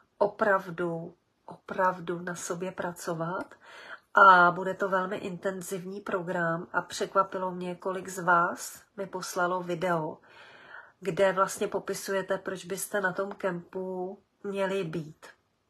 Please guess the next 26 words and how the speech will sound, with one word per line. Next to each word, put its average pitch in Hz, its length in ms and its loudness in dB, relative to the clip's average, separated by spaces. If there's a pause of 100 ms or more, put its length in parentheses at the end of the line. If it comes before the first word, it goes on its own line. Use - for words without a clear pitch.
Takže 202 640 2 (1080)
chci - 320 -4
poděkovat. 226 720 0 (360)
Jo, 202 320 2
cítím 220 800 -6 (300)
vděčnost 208 640 -2
za 208 120 2
to, 165 640 -4
že 185 320 -6
máte 214 540 6
chuť 180 640 -10
na 190 180 -4
sobě 190 340 -4
pracovat. 170 720 -8 (460)
Protože 202 520 0
vy, 196 100 0
kteří 190 380 -6
už - 180 -10
jste 220 200 -4
na 202 100 0
nějakém 185 480 -4
mém 208 200 0
programu 196 520 -2
byli, 190 480 -2
tak 185 220 -4
víte, 190 480 -2